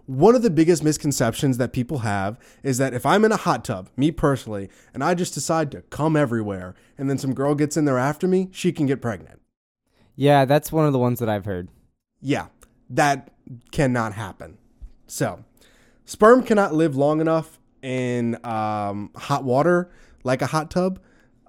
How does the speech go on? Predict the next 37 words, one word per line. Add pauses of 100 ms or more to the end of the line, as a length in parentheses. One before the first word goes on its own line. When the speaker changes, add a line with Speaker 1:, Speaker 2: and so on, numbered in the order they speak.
(100)
Speaker 1:
Uh,
some
other
things
to
consider
is,
like,
the
chemicals (200)
that
are
in, (180)
you
know,
pool
water.
Speaker 2:
God,
I'd
hope
there's
chemicals
in
a
hot
tub.
Speaker 1:
Uh,
bubbles
and
just,
like,
other
natural
grime
that's
in
there.